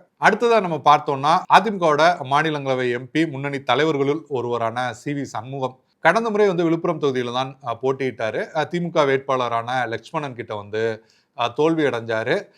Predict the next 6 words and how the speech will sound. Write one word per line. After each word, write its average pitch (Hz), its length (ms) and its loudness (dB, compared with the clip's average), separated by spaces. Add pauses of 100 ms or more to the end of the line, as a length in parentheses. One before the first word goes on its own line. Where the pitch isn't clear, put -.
(160)
லட்சுமணனுமே 190 720 0
கூட 185 220 2
ஏற்கனவே 143 500 2
அதிமுகல 123 720 -2
தான் 131 280 -2
இருந்தாரு. 143 680 -2